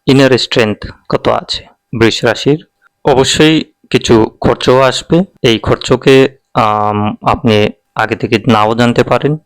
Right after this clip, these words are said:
হঠাৎ করেই খরচ আসতে পারে, এই কারণে টাকার একটু সমস্যা হতে পারে। মার শরীর স্বাস্থ্য নিয়ে কিছু, কিছুটা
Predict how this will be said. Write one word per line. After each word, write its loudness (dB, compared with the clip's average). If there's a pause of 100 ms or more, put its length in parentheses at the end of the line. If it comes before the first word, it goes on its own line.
(160)
হঠাৎ -2
করেই 0
খরচ -6
আসতে -4
পারে, 0 (600)
এই 4
কারণে 0 (200)
টাকার -2
একটু -6
সমস্যা 0 (160)
হতে -4
পারে। -14 (220)
মার 4
শরীর 0
স্বাস্থ্য -2
নিয়ে 4
কিছু, -2
কিছুটা -2